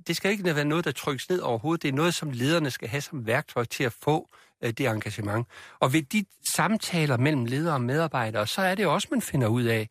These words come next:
hvem er det, der er engageret? Hvem er det, der brænder for sagen? Hvem er det, der er dygtige? Og dermed finder man ud af, hvem der så skal have en lille smule mere i løn, hvis det er det. Og eller hvem er det, der skal forfremmes næste gang, der er et ledigt job, hvor man skal have et, øh, lidt større ansvar?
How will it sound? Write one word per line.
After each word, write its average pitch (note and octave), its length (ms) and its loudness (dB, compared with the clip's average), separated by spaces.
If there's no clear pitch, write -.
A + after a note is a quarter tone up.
hvem G3 200 2
er F3 120 2
det, F#3 180 0
der D3+ 80 0
er B2 160 0
engageret? A2 760 -2
Hvem E3 200 -2
er E3 80 2
det, E3+ 160 -4
der C#3+ 160 0
brænder D3 300 -2
for G#2+ 160 -10
sagen? G2+ 340 -4
Hvem E3 200 2
er D#3+ 100 2
det, E3+ 140 0
der D#3 80 2
er D3 40 2
dygtige? B2+ 560 -2
Og C3+ 120 0
dermed F3+ 220 4
finder D3 240 -2
man B2 180 0
ud F3 120 2
af, D3 220 0
hvem C#3 200 -2
der C3+ 100 -4
så D3 160 -2
skal C#3+ 180 -4
have D#3 160 0
en C#3+ 80 2
lille G3 300 2
smule D3+ 260 2
mere D3+ 200 2
i C#3 40 0
løn, C3+ 260 -2
hvis C3 140 -2
det A#2 120 -2
er A2 40 -2
det. D#3+ 260 -2
Og F3 220 4
eller D#3+ 160 2
hvem C#3+ 240 0
er D#3 100 0
det, F3 140 -4
der C#3+ 100 0
skal C3 180 -2
forfremmes C#3 600 0
næste D3+ 180 2
gang, D3 240 -2
der C3 60 -6
er C3+ 40 -4
et B2+ 120 -10
ledigt D3+ 320 -4
job, C#3+ 240 -2
hvor C3 120 -2
man A#2 160 -2
skal - 180 -6
have C3+ 280 -2
et, A#2 320 -4
øh, A2 180 4
lidt D3 200 2
større C#3 320 2
ansvar? A#2+ 480 -2